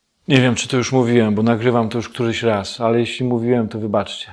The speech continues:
Mam nadzieję, że nie mówiłem. Mówię ateistom zawsze coś takiego. Od jakiegoś czasu. „Pozwól Bogu zaistnieć w twoim życiu”.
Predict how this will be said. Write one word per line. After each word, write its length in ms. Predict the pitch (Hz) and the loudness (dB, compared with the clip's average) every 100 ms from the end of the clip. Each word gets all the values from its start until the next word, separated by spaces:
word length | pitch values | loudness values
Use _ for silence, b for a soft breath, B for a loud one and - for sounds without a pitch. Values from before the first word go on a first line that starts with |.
| - | -10
Mam 180 | 123 123 | -4 -2
nadzieję, 320 | 120 110 110 | 0 0 -2
że 100 | 107 | -2
nie 100 | 110 | -4
mówiłem. 420 | 107 95 92 87 _ _ _ _ _ _ _ _ _ _ _ _ _ _ _ _ - | -6 -6 -10 -14 _ _ _ _ _ _ _ _ _ _ _ _ _ _ _ _ 0
Mówię 240 | 147 160 | 4 4
ateistom 500 | 139 139 135 - 120 | 4 2 0 -2 -2
zawsze 300 | 120 - 113 | -2 -4 -8
coś 160 | 117 - | -8 -6
takiego. 640 | 110 - 90 90 - _ _ - | -8 -8 -10 -12 -16 _ _ -2
Od 100 | 123 | 2
jakiegoś 360 | 127 131 117 - | 2 2 -2 -2
czasu. 280 | 101 - - _ _ _ _ _ _ - | -6 -8 -20 _ _ _ _ _ _ -4
„Pozwól 440 | 143 151 131 135 | 0 0 -2 -4
Bogu 320 | 120 117 110 | 0 -2 -2
zaistnieć 640 | 104 113 135 113 - 113 - | -6 -6 -6 -8 -8 -10 -10
w 60 | |
twoim 280 | - 110 104 | -10 -8 -8
życiu”. 280 | 98 92 | -8 -12